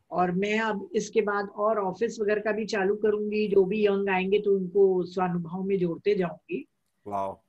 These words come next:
Speaker 2: जी।
Speaker 1: तो जरूरी है, क्योंकि मैं यहाँ पे जितना कॉलेज में पहुँच सकती हूँ, आप लोग नहीं पहुँचेंगे। ये सब यहीं के कॉलेज के हैं mostly,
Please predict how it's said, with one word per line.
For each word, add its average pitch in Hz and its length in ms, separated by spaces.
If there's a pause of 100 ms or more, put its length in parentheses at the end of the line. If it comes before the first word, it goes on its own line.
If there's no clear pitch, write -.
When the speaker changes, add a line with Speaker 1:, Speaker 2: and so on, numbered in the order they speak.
(140)
Speaker 2:
जी। 101 300
Speaker 1:
तो 175 380
जरूरी 226 520
है, 170 160
क्योंकि 208 300
मैं 247 320
यहाँ 240 340
पे 294 80
जितना 285 280
कॉलेज 262 400
में 285 140
पहुँच 254 320
सकती 269 280
हूँ, 269 160
आप 240 180
लोग 269 140
नहीं 294 200
पहुँचेंगे। 208 420
ये 240 180
सब 240 260
यहीं 233 200
के 269 180
कॉलेज 190 420
के 202 120
हैं 175 180
mostly, 175 460